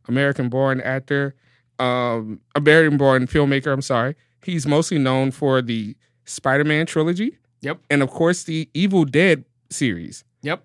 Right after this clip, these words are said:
Speaker 1: movies. And those are, like, huge fan favorites in the horror movie, um, genre. So the, he's, he's a very lively director, right?
Speaker 2: Yeah, I mean, I, I would say he is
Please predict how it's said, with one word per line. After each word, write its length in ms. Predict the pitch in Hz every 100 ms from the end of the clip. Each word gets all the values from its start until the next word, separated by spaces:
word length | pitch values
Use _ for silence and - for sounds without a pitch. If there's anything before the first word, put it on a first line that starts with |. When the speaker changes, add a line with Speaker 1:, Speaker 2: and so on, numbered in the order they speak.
| -
Speaker 1:
movies. 400 | 143 110 95 101
And 180 | 147 127
those 260 | 123 170 151
are, 60 |
like, 320 | 135 117 101 -
huge 320 | - 170 160
fan 220 | 139 120
favorites 340 | 127 120 113
in 80 | 123
the 100 | 107
horror 200 | 113 117
movie, 380 | 110 104 98 110 _ _ _
um, 260 | - 110 104
genre. 440 | 107 101 85 82
So 340 | - 131 117 117 _ _
the, 220 | 165 196 220
he's, 340 | - 233 254
he's 260 | - 208 170
a 60 | 160
very 280 | 170 262
lively 720 | 147 110 135 147 120 95 76 - _ -
director, 500 | 120 101 - 60 - _ _
right? 280 | 135 151 - _ -
Speaker 2:
Yeah, 380 | 156 185 202 147
I 40 |
mean, 200 | 151 147
I, 160 | 143 151
I 240 | - 139
would 180 | 185 180
say 640 | - 147 139 127 120 110
he 480 | - - 147 165 165
is 920 | 151 127 127 123 117 113 - - -